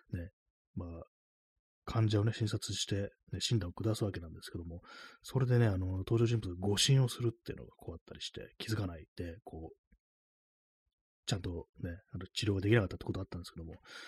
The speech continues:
それをね、その登場人物がすごく気に病んでね、るんですけども、それに対してこう、主人公がね、こう声をかけるのが、「お前はね、もうこれ、ここでもう間違ったんだから、次に同じ間違いをね、こ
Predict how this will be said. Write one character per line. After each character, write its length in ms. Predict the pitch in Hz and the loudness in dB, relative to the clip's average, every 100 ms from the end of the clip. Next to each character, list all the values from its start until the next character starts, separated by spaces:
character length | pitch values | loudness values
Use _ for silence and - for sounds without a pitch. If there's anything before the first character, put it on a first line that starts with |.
| - - | -16 -16
そ 180 | - 120 | 0 6
れ 80 | 120 | 8
を 100 | 120 | 10
ね、 140 | 113 | 8
そ 140 | 110 110 | 4 2
の 40 | |
登 260 | 104 110 104 | 2 2 4
場 40 | |
人 140 | 104 98 | 4 0
物 180 | - | -4
が 220 | - - - - | -12 -12 -12 -12
す 140 | - | -8
ご 60 | 90 | -6
く 40 | |
気 160 | - 104 | -2 4
に 100 | 104 | 6
病 180 | 98 85 | 4 2
ん 40 | |
で 100 | 80 | -4
ね、 60 | - - - 82 76 - - - - _ - | -10 -16 -12 -12 -12 -16 -20 -20 -20 _ -4
る 80 | 87 | -4
ん 40 | |
で 80 | 85 | -4
す 100 | - | -4
け 60 | |
ど 80 | 87 | -4
も、 140 | 85 85 | -4 -2
そ 120 | 117 | 2
れ 60 | |
に 60 | 120 | 6
対 160 | 131 120 | 6 6
し 80 | |
て 80 | - | 4
こ 120 | - | -2
う、 40 | 90 | -4
主 140 | - | 0
人 140 | 107 101 | 2 2
公 160 | - | -2
が 100 | - | -8
ね、 60 | - | -10
こ 140 | - 90 | -8 -8
う 40 | |
声 180 | - 98 | 0 0
を 40 | |
か 140 | 92 - | 0 -2
け 100 | 98 | -2
る 60 | |
の 100 | 85 | -2
が、 180 | 76 62 - _ - - - _ | -10 -12 -14 _ -20 -20 -20 _
「お 80 | - | 2
前 180 | 110 127 | 6 8
は 120 | 127 | 8
ね、 140 | 127 147 | 8 6
も 220 | 117 98 | 4 2
う 20 | |
こ 140 | - 120 | 4 6
れ、 180 | 135 | 8
こ 180 | 131 - - | 6 0 4
こ 80 | |
で 100 | 135 | 8
も 120 | 127 117 | 10 8
う 40 | |
間 80 | 101 | 6
違 220 | - 117 | 4 2
っ 40 | |
た 120 | 120 98 | 2 -2
ん 40 | |
だ 100 | 82 | -4
か 60 | 80 | -8
ら、 100 | - | -8
次 260 | - 117 | -2 4
に 120 | 117 85 | 4 4
同 200 | 92 104 | 0 2
じ 80 | |
間 160 | 107 107 | 4 4
違 280 | - 120 110 | 4 4 4
い 40 | |
を 100 | 85 | 2
ね、 100 | 87 - | -6 -10
こ 280 | - 82 | -8 -8